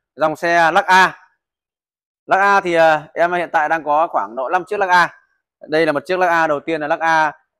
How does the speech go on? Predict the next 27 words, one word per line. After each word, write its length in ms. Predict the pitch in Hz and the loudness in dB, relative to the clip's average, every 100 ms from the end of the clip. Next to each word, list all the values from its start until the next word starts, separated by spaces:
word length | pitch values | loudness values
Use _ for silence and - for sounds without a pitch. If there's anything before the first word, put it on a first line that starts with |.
| _ | _
ờ, 240 | - 135 131 _ _ _ - | -2 0 0 _ _ _ -4
Plus 240 | 151 196 - | 0 0 -2
hai 180 | 175 175 | -4 -2
không 200 | 180 170 | -2 -2
hai 100 | 165 | 0
mốt 220 | 196 214 | -2 -4
của 80 | 170 | -8
tư 60 | 180 | -6
nhân 180 | 165 156 | -4 -6
một 120 | 143 | -8
chủ 140 | - 123 | -8 -12
từ 60 | 139 | -4
đầu. 220 | 139 131 | -2 -2
Xe 120 | 156 | -4
này 120 | 143 | -6
đi 120 | 139 147 | -6 -4
năm 160 | 156 | -2
vạn 260 | 156 151 127 | 2 0 0
và 80 | 131 | -2
em 140 | 139 | 0
đang, 200 | 147 147 | 0 0
ờ, 240 | 147 143 131 _ _ _ _ | 0 0 -2 _ _ _ _
ờ, 280 | 135 135 135 | 0 2 2
báo 240 | 131 139 | 0 0
giá 140 | 151 147 | 0 0
bán 240 | 135 165 | 0 0
luôn 180 | 170 | -6